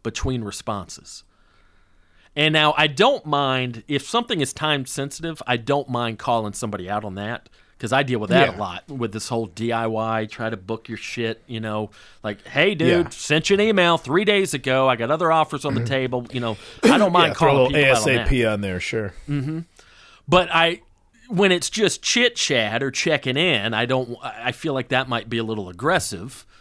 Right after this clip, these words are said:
Speaker 1: So I haven't brought it
Speaker 2: Mm-hmm.
Speaker 1: up yet. But, like, this dude will literally go a week or ten days in between responses, and it's just like, all right, man, what, what's the psychology behind that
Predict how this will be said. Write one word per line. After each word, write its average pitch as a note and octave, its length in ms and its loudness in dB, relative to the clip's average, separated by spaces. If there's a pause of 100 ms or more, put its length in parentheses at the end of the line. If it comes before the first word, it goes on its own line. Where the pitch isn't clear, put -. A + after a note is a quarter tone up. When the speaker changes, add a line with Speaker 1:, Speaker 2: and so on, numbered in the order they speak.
(100)
Speaker 1:
So - 180 -2
I D3+ 140 6
haven't D#3 440 -2
brought C3 360 2
it G#2 80 -4
Speaker 2:
Mm-hmm. G#2+ 80 0
Speaker 1:
up E3+ 220 -2
yet. F2+ 280 -12
But, C#3 140 -4
like, C#3+ 220 -2 (540)
this F4 200 -4
dude D4 220 -4
will A3+ 120 -4
literally A#3+ 300 0
go A3 500 2
a E3+ 100 -2
week G3 340 -4
or G#3 60 -4
ten G#3+ 240 -2
days A3 600 -6 (1160)
in D#3+ 120 2
between F3+ 380 -2
responses, F3+ 720 -4
and B2+ 80 -6
it's B2 100 -8
just - 220 -10
like, A#2+ 260 -8
all E3 100 -8
right, E2+ 240 -8
man, F#2 280 -12
what, A#3+ 200 2
what's F4+ 260 -2
the G4 120 -6
psychology G3+ 720 -2
behind G#2 460 -8
that C2+ 160 -16